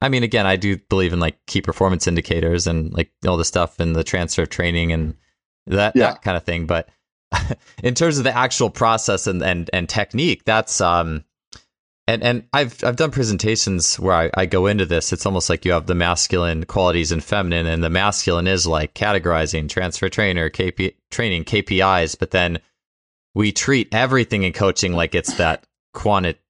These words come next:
Speaker 1: uh, quantitative, like it's all a list. And it's like, well, no, as soon as you kind of start to draw the line and get into the actual execution of things,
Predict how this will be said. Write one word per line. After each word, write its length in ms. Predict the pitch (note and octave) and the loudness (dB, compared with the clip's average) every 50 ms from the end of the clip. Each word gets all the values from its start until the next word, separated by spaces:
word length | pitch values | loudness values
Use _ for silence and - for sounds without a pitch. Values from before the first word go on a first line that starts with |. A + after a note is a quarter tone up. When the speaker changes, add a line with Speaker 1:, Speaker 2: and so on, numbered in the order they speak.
| _ _ _ - - | _ _ _ -2 0
Speaker 1:
uh, 220 | F2 E2 D#2+ D2+ D2+ | 0 2 0 -2 -2
quantitative, 680 | - - A2+ A#2 G2 F2 - - F2 D#2 E2 - - | -2 0 2 2 2 0 0 0 -2 -2 -2 -2 -2
like 160 | F#2 F2+ - - | -2 0 0 0
it's 140 | F#2+ - | 0 2
all 240 | G#2+ G#2 G#2 F#2+ F2 | 2 4 4 4 4
a 20 | E2+ | 2
list. 440 | E2+ F2+ D#2+ E2 - - - - - - | 2 0 0 0 0 -2 -2 -2 -2 -4
And 100 | F#2+ F2+ | -4 -2
it's 160 | E2+ - - | -2 -2 -2
like, 160 | F#2 E2+ - | -2 -2 0
well, 120 | F#2 F#2+ | 0 0
no, 240 | F#2+ A2+ D3 D#3 B2 | 2 2 2 2 2
as 80 | G2+ - | 2 2
soon 140 | - C3+ B2+ | 0 0 0
as 120 | A#2+ A2+ | 0 0
you 80 | A2 - | -2 -2
kind 200 | - A#2 G#2+ G2+ | -2 -2 -2 -2
of 60 | - | -2
start 220 | - - G2+ F2+ - | 0 -2 -2 -2 -2
to 60 | E2+ | -2
draw 220 | D#2+ F2+ F2 E2+ | 0 2 2 2
the 100 | D#2+ E2+ | 2 2
line 240 | E2 E2+ F#2 G2 F#2 | 2 2 2 2 0
and 100 | F2 D#2+ | 0 0
get 120 | F2+ E2+ | 2 2
into 220 | E2+ E2+ E2+ E2+ D#2 | 2 2 0 0 0
the 80 | E2 | 2
actual 400 | D2+ D#2+ E2+ D#2+ - - E2+ D#2 | 2 2 0 0 -2 -2 -2 0
execution 680 | D2+ E2 - - - - - - G#2+ A#2+ - - - D#2 | -2 -2 -4 -6 -8 -8 -4 -4 -2 -2 0 -2 -2 -2
of 80 | D#2 | -2
things, 340 | - E2+ D#2 D#2 D#2 - - | -2 -2 0 0 0 -2 -2